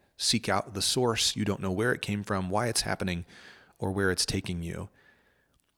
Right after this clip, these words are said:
Number six, or seven, excuse me. Yeah, it's six, is that you're sad.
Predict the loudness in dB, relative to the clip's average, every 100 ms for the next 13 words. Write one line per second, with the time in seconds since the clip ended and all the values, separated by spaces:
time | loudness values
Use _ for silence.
0 | -6 0 2 2 2 4 4 4 0 0
1 | -2 -6 -2 2 2 0 -2 -2 -2 -4
2 | -6 -8 -12 -4 -4 -2 -4 -4 -4 -6
3 | -14 -14 _ _ -20 _ _ -2 2 2
4 | 0 -4 -8 -10 -8 -4 0 2 2 0
5 | -6 -12